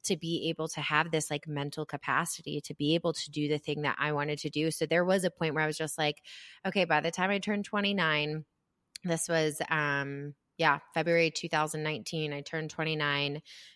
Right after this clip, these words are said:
quit my job, decided to, like, go into coaching. And luckily I had, you know, created a really great platform of followers that trusted me. Um, so it wasn't all of a sudden where I was like, "Hey, now I'm gonna be coaching eating disorders." It was stuff I had been talking about for,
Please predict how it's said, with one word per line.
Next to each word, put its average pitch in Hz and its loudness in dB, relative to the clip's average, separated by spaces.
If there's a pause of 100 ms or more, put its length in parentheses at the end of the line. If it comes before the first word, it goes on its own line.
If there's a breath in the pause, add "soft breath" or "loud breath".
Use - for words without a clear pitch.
quit - 4
my 175 4
job, 151 6 (140)
decided 156 2
to, 151 0
like, 151 0
go 151 2
into 151 -2
coaching. 185 -2
And 151 -4
luckily 156 -2
I 143 2
had, 147 -2 (200)
you 247 -2
know, 175 2
created 151 0
a 147 2
really 147 0 (400)
great 156 0
platform 156 2
of 135 -4
followers 147 0
that - -2
trusted 208 -4
me. 302 -2 (560 loud breath)
Um, 170 10
so 170 2
it 123 2
wasn't 165 4
all 156 4
of 135 -4
a 151 -2
sudden 151 -2
where 147 0
I 147 4
was 151 -4
like, 156 0
"Hey, 277 2
now 208 2
I'm 220 2
gonna 208 0
be 190 -2 (140)
coaching 196 2
eating 220 2
disorders." 156 0
It - -6
was 156 -4
stuff 165 0
I 160 0
had 143 -2
been 139 -6
talking 135 -4
about 104 -4
for, 143 -2